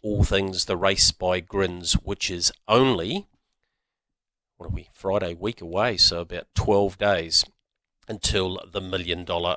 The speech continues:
Race. But as mentioned, uh, Nathan Purdon, uh, is on the line. We'll speak to him in a moment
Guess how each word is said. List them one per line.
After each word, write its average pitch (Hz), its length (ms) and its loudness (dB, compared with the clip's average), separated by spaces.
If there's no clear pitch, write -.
Race. 87 460 0
But 104 160 4
as 147 180 4
mentioned, 220 640 2
uh, 127 180 2
Nathan 117 360 0
Purdon, 120 520 2
uh, 95 160 -2
is 107 320 -4
on 120 300 4
the 101 100 4
line. 131 540 4
We'll 107 140 -10
speak - 240 0
to 127 80 -2
him 127 160 4
in 104 80 2
a 104 40 2
moment 143 540 2